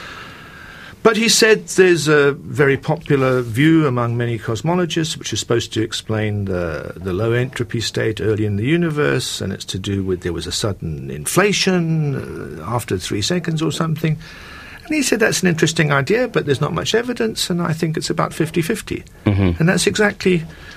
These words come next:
Speaker 1: what we need to know. So again, is, I mean, you might, you might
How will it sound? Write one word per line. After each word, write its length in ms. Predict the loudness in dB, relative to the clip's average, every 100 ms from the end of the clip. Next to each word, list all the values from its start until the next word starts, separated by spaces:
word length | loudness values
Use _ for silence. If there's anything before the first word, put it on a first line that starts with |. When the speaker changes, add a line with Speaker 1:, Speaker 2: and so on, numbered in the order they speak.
| -16 -16 -2
Speaker 1:
what 160 | 0 2
we 140 | 2
need 200 | 2 0
to 80 | 0
know. 180 | 4 4
So 300 | 6 6 6
again, 320 | 6 4 4
is, 180 | 2 2
I 20 |
mean, 460 | 2 2 0 -4 -10 -16 -18 -18 -16 -18 -20 0
you 140 | 2
might, 220 | 4 4 2
you 100 | 2
might 220 | 2 0